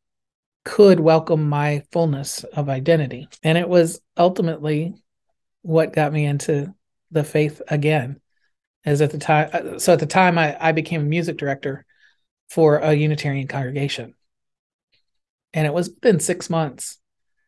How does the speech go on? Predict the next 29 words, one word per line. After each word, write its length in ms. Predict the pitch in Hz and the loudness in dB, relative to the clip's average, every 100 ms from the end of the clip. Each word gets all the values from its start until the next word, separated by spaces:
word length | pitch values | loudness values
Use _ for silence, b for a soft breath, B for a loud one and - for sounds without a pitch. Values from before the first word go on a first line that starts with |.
| _ _ - | _ _ -2
I 120 | 151 | 2
was 140 | 147 | 2
in 80 | 147 | 0
a 60 | 139 | -2
program 560 | 156 156 147 143 135 - | 2 2 2 -4 -8 -4
that 200 | 147 - | -4 -2
credentialed 440 | 170 165 156 165 | 2 2 2 0
me 100 | 147 | 0
within 460 | 143 139 - 170 160 | -2 -4 -2 0 0
the 60 | 147 | -2
denomination 840 | 151 139 139 143 175 - 208 202 _ b b b - | -2 -4 -2 -2 -2 -2 -4 -6 _ b b b -6
as 320 | 143 139 135 | 0 0 0
a, 440 | - 151 147 143 - _ _ _ | -2 0 0 -4 -12 _ _ _
a 140 | - 143 | -8 -6
credentialed 680 | - 156 156 160 165 180 - | -2 0 2 2 -2 -2 -6
music 260 | 165 151 160 | -4 -4 -2
director 500 | 156 156 160 156 156 b b b _ _ _ _ _ | 0 0 -2 -4 -6 b b b _ _ _ _ _
that 240 | 151 143 - | -2 -2 0
also 340 | - 147 - | 0 0 2
then 320 | 147 160 151 147 | 0 2 0 -2
put 240 | - 165 | -2 -4
me 300 | 151 143 143 _ _ _ - | -2 -6 -6 _ _ _ -6
on 120 | 143 | -6
a 60 | 135 | -4
path 440 | - 131 - - - | -4 -6 -6 -20 -18
to 220 | - 139 120 | -10 -8 -8
seminary. 600 | - 139 135 117 123 _ _ _ _ _ _ _ - | -6 -4 -6 -10 -14 _ _ _ _ _ _ _ -4
It 60 | |
was 160 | 151 123 | -2 -2